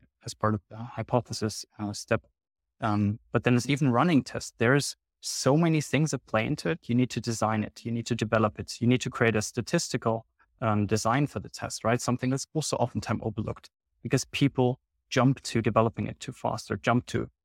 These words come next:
hitting the run for however many weeks,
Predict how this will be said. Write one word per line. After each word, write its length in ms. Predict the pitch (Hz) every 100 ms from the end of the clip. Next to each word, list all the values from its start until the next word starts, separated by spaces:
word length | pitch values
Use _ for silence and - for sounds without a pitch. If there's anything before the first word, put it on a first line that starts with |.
| _ _
hitting 380 | 139 131 123
the 260 | 113 107 110 - _ _
run 300 | 107 110 120
for 560 | 113 - 110 107 110 73 -
however 400 | - 117 113 110
many 200 | 104 107
weeks, 440 | 101 107 - -